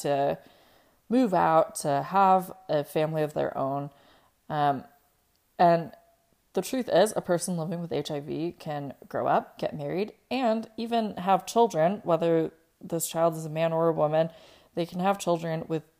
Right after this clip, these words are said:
really minimal risk of spreading the virus to others or spreading the virus to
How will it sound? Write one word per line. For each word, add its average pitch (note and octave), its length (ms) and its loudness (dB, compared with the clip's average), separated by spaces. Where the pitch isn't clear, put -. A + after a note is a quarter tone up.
really G3 280 2
minimal D#3+ 420 -2
risk - 340 -4
of - 100 -10
spreading D3 380 -6
the D3 60 -8
virus D3 360 -4
to - 120 -6
others C3+ 360 -6
or D#3 40 -12
spreading D3 360 -10
the D#3 80 -12
virus C#3+ 460 -6
to C#3+ 320 -8